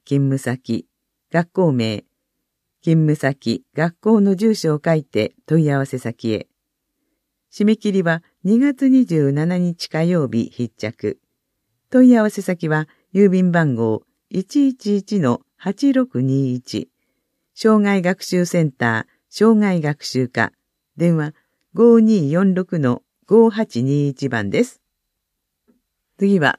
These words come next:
講座。性別に関わらず自分らしく生きられる社会に。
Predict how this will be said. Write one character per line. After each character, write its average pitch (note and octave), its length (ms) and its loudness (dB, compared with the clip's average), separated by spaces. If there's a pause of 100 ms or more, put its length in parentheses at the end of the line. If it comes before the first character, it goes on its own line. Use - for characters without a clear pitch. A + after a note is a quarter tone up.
講 E3+ 240 2
座。 B2+ 240 0 (720)
性 D4 260 4
別 C#4 280 0
に B3 120 6
関 A3 300 2
わ G#3+ 120 4
ら E3+ 160 2
ず A#2+ 320 -2
自 D3 180 0
分 D4 220 0
ら D4 120 0
し - 120 -12
く C#3+ 120 0
生 B2+ 100 2
き F#3+ 160 2
ら F#3+ 120 2
れ F3+ 140 0
る A#2+ 100 -2
社 D#3+ 160 -4
会 C3 260 -2
に。 A2 220 -4